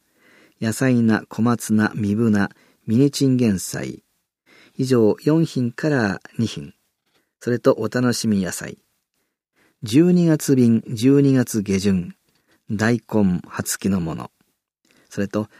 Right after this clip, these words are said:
白菜、下仁田ネギ、遠野芋、菊芋、キウイフルーツ、ほうれん草、かき菜、春菊。以上三品から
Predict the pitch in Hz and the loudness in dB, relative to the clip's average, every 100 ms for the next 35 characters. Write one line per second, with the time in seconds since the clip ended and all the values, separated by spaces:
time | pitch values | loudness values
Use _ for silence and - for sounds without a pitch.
0 | _ - - - 104 85 - _ - - | _ -10 -8 -4 -4 -4 -10 _ -12 -6
1 | 113 131 139 127 117 101 90 - _ _ | -2 0 2 0 -2 -2 -6 -12 _ _
2 | _ _ _ _ _ _ - 139 151 147 | _ _ _ _ _ _ -2 2 2 2
3 | 113 90 85 - _ _ _ - - - | 0 -2 -12 -18 _ _ _ -20 -12 0
4 | 135 123 110 98 - _ - 135 156 156 | 4 4 4 0 -4 _ -4 2 4 4
5 | 143 - 113 92 82 - - - _ - | 2 -2 -2 -4 -6 -14 -14 -18 _ -2
6 | 131 131 123 98 - 82 78 - - - | 2 4 4 2 0 -8 -8 -10 -16 -12
7 | - 92 120 107 104 - - 147 123 87 | -8 -4 0 0 0 -4 -2 0 0 -2
8 | - - 80 - _ _ - _ _ 143 | -8 -10 -10 -12 _ _ -20 _ _ -2
9 | 131 113 101 - 160 165 131 117 110 - | 2 4 2 2 0 2 0 0 0 -2
10 | 147 123 98 | 0 2 0